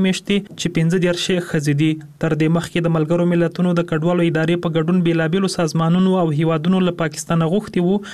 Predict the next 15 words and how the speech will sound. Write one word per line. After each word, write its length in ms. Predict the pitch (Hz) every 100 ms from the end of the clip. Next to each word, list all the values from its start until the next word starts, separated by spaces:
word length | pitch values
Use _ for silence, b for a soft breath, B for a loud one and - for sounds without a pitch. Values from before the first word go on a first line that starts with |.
| B -
چې 60 | 175 156
افغان 260 | 147 170 165 147
کډوال 300 | 160 180 190
په 40 | 180 175
ځانګړې 320 | 170 190 190 180
توګه 160 | 175 156
هغه 200 | 160 156 165
کسان 260 | - 190
چې 100 | 185 165
افغانستان 520 | 147 165 151 - 185 180
ته 100 | 175
د 100 | 170
ستنېدو 400 | 165 160 156 175
پر 120 | 165 151
مهال 260 | 151 196